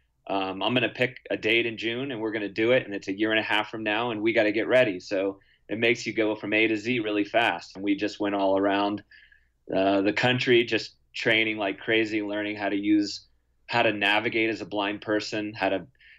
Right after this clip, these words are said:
set up tents with my hands, you know, through, with gloves, and how to cook meals on stoves and how to pull people out of crevasses,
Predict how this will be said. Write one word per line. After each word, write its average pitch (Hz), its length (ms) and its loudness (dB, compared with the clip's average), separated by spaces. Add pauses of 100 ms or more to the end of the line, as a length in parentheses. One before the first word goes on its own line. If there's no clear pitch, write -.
set 117 260 2
up - 160 0
tents 117 320 -4
with 104 120 -4
my 92 140 -6
hands, 104 680 -6
you 101 80 -6
know, 98 140 -2
through, 101 320 2
with 98 200 2
gloves, 101 520 4
and 92 160 -6
how 101 120 -2
to 101 60 2
cook - 400 -2
meals 104 400 0
on 98 140 0
stoves 101 600 4
and 92 100 -4
how 95 140 0
to 95 140 0 (300)
pull 117 220 2
people 104 320 0
out 101 120 2
of 98 60 -4
crevasses, 104 840 -2